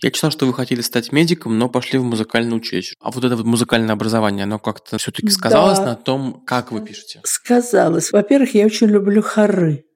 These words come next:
Speaker 2: Я пела в хоре, когда была в музыкальном училище. Это была обязательная дисциплина. Я перепела всю хоровую литературу. И поэтому я очень люблю хор. Когда я их слушаю,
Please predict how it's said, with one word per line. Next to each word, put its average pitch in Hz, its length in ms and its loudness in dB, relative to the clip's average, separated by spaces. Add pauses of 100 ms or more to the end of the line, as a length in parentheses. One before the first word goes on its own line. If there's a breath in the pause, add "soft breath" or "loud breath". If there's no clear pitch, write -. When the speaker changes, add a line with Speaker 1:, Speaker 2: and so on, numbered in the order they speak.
(120)
Speaker 2:
Я 214 540 0 (120)
пела 254 280 6
в - 60 -12
хоре, 185 360 2
когда 175 280 2
была 170 300 2
в - 20 -4
музыкальном 170 580 -2
училище. 202 580 0
Это 185 160 -6
была 180 380 2
обязательная 185 560 0
дисциплина. 170 840 -2
Я 208 100 6
перепела 220 560 2
всю - 200 -2
хоровую 214 440 2
литературу. 196 800 -6 (600 soft breath)
И - 80 0
поэтому 220 500 2
я 196 160 4
очень 220 240 0
люблю 202 380 -4
хор. 185 320 -2
Когда 196 240 0
я 196 240 4
их 190 100 0
слушаю, 196 680 -4